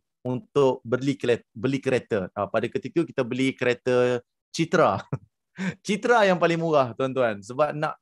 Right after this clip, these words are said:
M P V besar sikit kan, nak pergi hantar barang pada customer. Oh, rupanya beli kereta second ni rupanya berat, rupanya. Maintenance-nya, dengan minyak mahalnya, la ilaha illallah. Ah, tu dia, tuan-tuan. Jadi, cerita tentang mengurus kewangan ni,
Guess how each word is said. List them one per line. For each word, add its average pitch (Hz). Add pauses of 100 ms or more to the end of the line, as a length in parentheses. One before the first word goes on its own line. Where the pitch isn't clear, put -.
M 151
P 165
V 143 (220)
besar 131
sikit 131
kan, 165
nak 131
pergi 120
hantar 117
barang 113
pada 110
customer. 107 (400)
Oh, 104
rupanya 123
beli 127
kereta 127
second 127
ni 143
rupanya 131
berat, 117
rupanya. 143 (160)
Maintenance-nya, 123 (240)
dengan 113
minyak 135
mahalnya, 120
la 110
ilaha 110
illallah. 101 (200)
Ah, 95
tu -
dia, 101
tuan-tuan. 98 (320)
Jadi, 131
cerita 131
tentang 113
mengurus 123
kewangan 120
ni, 214